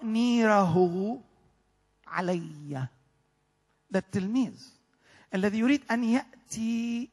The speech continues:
للمسيح، فيأتي إليه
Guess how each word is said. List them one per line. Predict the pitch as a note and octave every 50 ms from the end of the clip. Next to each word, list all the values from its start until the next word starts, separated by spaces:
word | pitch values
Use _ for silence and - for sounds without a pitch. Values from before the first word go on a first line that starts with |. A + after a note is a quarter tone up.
| -
للمسيح، | G#3+ G3 G#3 G#3 G#3 G#3+ G#3 G3 G3 F3+ F3 F3 - - - - A2+ A2 - - - - _ _ _ _ _ _ _ _ _ _ _ _ _ _ _ _ _ _ _ _ _ _ _ -
فيأتي | - G#3+ A3+ D4 - - C4 - - D#4 F4+ F4 C4+
إليه | B3 B3 A3+ G#3+ A3 A#3 B3+ B3 - -